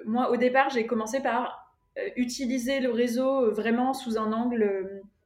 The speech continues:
d'analyse de marché. Donc, euh, j'ai regardé des vidéos sur mes thématiques, donc, euh, sur l'investissement, sur les cryptos, qui étaient les personnes qui étaient positionnées sur le marché français,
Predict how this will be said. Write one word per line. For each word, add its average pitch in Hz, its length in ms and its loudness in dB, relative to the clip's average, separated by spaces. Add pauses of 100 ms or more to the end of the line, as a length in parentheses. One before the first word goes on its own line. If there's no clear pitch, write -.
d'analyse 233 480 2
de 226 80 0
marché. - 400 -4 (1120)
Donc, 220 260 0
euh, 214 80 6
j'ai 214 340 6
regardé 220 400 2
des 220 120 2
vidéos 220 500 2 (220)
sur 254 420 0
mes 214 140 2
thématiques, 214 640 -4
donc, 220 180 -10
euh, 202 80 -4
sur 233 260 -6
l'investissement, 214 540 -4
sur 233 140 -6
les 214 80 2
cryptos, 262 420 -2
qui 226 120 -4
étaient 226 180 -2
les 220 140 6
personnes 233 360 0
qui 233 80 -4
étaient 214 140 -2
positionnées 233 520 -2
sur 240 140 -6
le 196 40 -6
marché 202 240 -6
français, 247 460 -2